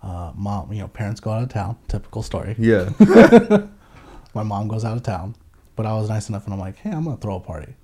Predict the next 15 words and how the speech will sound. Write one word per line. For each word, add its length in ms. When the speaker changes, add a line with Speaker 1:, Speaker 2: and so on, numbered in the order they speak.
Speaker 1:
I 100
told 260
my 100
mom. 240
She's 120
like, 100
"Okay, 220
just 200
don't 220
burn 180
the 40
house 220
down." 320
I'm 60
like, 140